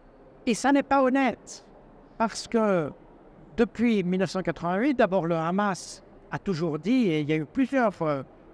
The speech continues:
auteurs qui se sont intéressés au changement de politique du Hamas. À part les livres de, que j'ai publiés ces dernières années, certains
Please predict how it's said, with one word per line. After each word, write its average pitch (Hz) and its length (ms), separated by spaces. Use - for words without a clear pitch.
auteurs 202 500
qui 160 120
se - 180
sont 143 340
intéressés 185 760
au 175 100
changement 269 520
de 226 40
politique 156 540
du 135 100
Hamas. 131 600
À - 100
part 196 420
les 170 160
livres 185 360
de, 151 100
que 165 160
j'ai 139 140
publiés 151 260
ces 160 100
dernières 143 340
années, 214 380
certains 185 600